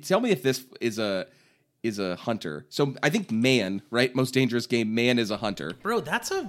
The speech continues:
Speaker 2: that's a very not quite lit to me, I think.
Speaker 1: Man?
Speaker 2: Yeah, that's like, well, man is a category?
Speaker 1: Yeah, I think there's different type of mans that be hunting you. So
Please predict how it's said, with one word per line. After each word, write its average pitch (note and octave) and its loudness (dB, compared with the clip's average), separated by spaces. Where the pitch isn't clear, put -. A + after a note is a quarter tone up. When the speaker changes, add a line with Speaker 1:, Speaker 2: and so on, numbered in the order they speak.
Speaker 2:
that's F3 -8
a F#4 0
very D3 -2
not A#2+ -8
quite A#2+ -8
lit A#2+ -10
to B2+ -12
me, A2 -12
I A2 -12
think. A2+ -16
Speaker 1:
Man? A2 0
Speaker 2:
Yeah, C4 -2
that's - -4
like, - -12
well, F#3 -4
man D#3+ -2
is E3+ -4
a C3 -8
category? A#3+ -4
Speaker 1:
Yeah, C3 -6
I C#3+ -4
think F3+ 2
there's F3+ 4
different D3+ -2
type C3 -2
of A2 -2
mans G#2+ 0
that G#2 -4
be G#2 -6
hunting A#2 -2
you. D#2 -6
So A2 -4